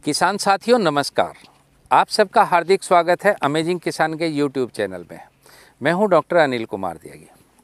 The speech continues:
आज मैं डॉक्टर रोहित गनेरीवाल के जी के पास आया हुआ हूं, उनके फार्म पर।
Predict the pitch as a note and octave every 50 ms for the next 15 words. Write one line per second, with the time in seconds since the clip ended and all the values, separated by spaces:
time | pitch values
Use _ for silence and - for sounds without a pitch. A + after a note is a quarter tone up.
0 | _ _ B2+ C#3+ F3+ G3+ G3+ A3 A3+ F#3 E3 F3 E3+ - - G#3+ A3 F#3+ E3+ E3
1 | D#3+ E3 G#3 A3+ G#3+ F#3 E3 F3 D#3 E3 F#3+ G#3 G#3 A3 G#3+ G#3+ G3+ G#3 G3 F#3+
2 | G3 F3 F3 F#3 E3+ G3+ F3+ - E3+ D#3 D#3 - - D3 C3 B2 A#2 A#2 A#2+ A#2
3 | A#2+ B2+ D#3 F3 F3 D#3 F3 E3 - - B2 A#2+ A#2 A#2 - A#2+ C#3+